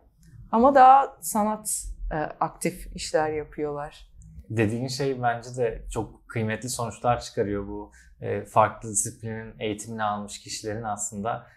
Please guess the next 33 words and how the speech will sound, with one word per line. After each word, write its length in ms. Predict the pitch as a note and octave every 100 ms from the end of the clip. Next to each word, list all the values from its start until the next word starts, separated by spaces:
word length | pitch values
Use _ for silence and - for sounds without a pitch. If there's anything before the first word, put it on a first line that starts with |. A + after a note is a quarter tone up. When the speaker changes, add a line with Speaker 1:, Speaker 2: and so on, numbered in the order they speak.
| _ -
Speaker 2:
e, 180 | G#2+
paralel 480 | - A#2 A2+ E2+ F#2 D3+
ama 220 | D#3 C#3
başka 380 | C#3 - D3 A#2+
bir 240 | G2+ - _
alanda 480 | - - A2+ G#2 G#2+
üretim 340 | A2 G#2 A2+ G#2+
yapıyor 300 | G2+ G#2 G2
olması. 400 | F#2+ F#2+ - - - - - -
Çünkü 500 | B2 B2 D3 D3 - _ -
o 280 | B2 B2 -
kalıbı 540 | C3 A#2+ B2 C3+ B2+ B2+
eğitimden 480 | A#2 G#2 B2 B2 B2+
almayıp 520 | C3 B2 G#2+ C3 - _ -
aslında 380 | G#2 - A#2
daha 360 | A2 A2+ A#2+ - -
geniş 420 | G2+ G#2+ B2 B2+
bir 100 | A#2+
bakış 240 | A2 - A#2+
açısıyla 500 | G#2+ - A#2+ A2 G#2
yaklaşılabiliyor. 920 | G#2 G2 - - G#2 F#2+ G#2+ F3 G#3 - - -
Ama 200 | C3+ C#3+
bir 60 |
yandan 520 | D3+ D3+ D#3 E3 D#3+ C#3+
da 260 | F#3+ G3 - _
onu 460 | B2+ C#3 D3+ D3 -
ele 240 | C3+ A#2+ B2+
alabilecek, 540 | B2+ B2 A#2+ B2+ -
doğru 240 | B2 B2 B2
yorumlayıp 580 | B2 B2 A#2+ B2 -
iş 160 | C#3+ -
çıkarabilecek 720 | - B2+ B2+ B2 B2 C3+ -
bir, 200 | D3+ D#3+